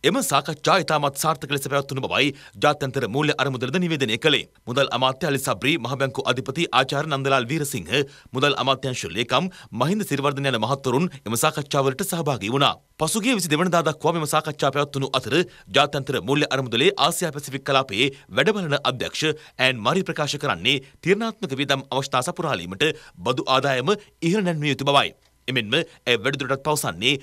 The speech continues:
පසුගිය සතියේ මෙරට නියෝජිත කණ්ඩායම සමග පැවැත්වුණු සාකච්ඡා ඉතා ඵලදායී තාක්ෂණික එකක් වූ බවයි. උද්දමනය පාලනය කිරීමට මූල්‍ය ප්‍රතිපත්ති දැඩි කිරීමේ අවස්ථාවද වැඩබලන අධ්‍යක්ෂවරිය අවධාරණය කර තිබෙනවා.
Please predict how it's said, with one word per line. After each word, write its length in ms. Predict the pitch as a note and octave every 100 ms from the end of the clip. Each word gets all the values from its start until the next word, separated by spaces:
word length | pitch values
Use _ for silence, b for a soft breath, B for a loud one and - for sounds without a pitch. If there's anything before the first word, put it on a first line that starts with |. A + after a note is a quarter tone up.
| B B
පසුගිය 360 | D#3 G3 A3+
සතියේ 320 | D#3+ - C3+ F3+
මෙරට 260 | C#3+ C#3
නියෝජිත 340 | D3+ D3 D3 D#3
කණ්ඩායම 340 | C#3 C3+ C3+
සමග 220 | C3 C3
පැවැත්වුණු 380 | C3 C3+ C3 A#2+
සාකච්ඡා 500 | E3 E3 B2 - B2 C3 B B
ඉතා 240 | A#2+ C#3+
ඵලදායී 460 | E3+ D3+ D#3 C#3 F3+
තාක්ෂණික 480 | D#3+ E3+ - D#3+ -
එකක් 160 | C3 C#3
වූ 160 | G#2+ C3+
බවයි. 220 | C#3+ G2 - _
උද්දමනය 460 | C3 C#3 C#3+ C3 B2+
පාලනය 340 | D3+ D3 C3+
කිරීමට 380 | C#3 F#2+ F#2 C#3+ G#3+ B B
මූල්‍ය 280 | C3+ A3 A3+
ප්‍රතිපත්ති 400 | C#3+ C#3+ C#3+ A#2+
දැඩි 200 | B2+ C3
කිරීමේ 320 | C3+ C3 C3
අවස්ථාවද 560 | D#3 E3+ - A#2+ F2+ C#3 C3+ B
වැඩබලන 440 | - C3 C3+ B2+ -
අධ්‍යක්ෂවරිය 640 | C3 C#3 - B2+ B2+ D#3 -
අවධාරණය 500 | C#3+ E3 D3+ D3 C#3
කර 160 | C3
තිබෙනවා. 380 | D#3 D3+ B2+